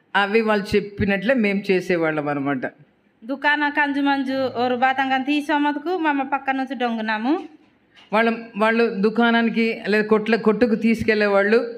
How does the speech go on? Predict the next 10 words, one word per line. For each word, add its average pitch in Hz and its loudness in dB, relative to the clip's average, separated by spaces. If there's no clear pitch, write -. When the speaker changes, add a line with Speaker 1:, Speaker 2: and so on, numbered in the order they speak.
Speaker 1:
గుంపుగా 214 4
వెళ్ళే 208 2
వాళ్ళము. 196 2
ఒక 214 2
ఇద్దరు 247 4
ఆ 214 4
యొక్క, 214 0
ఆ, 196 0
ఆ 196 2
కొట్టులో 214 0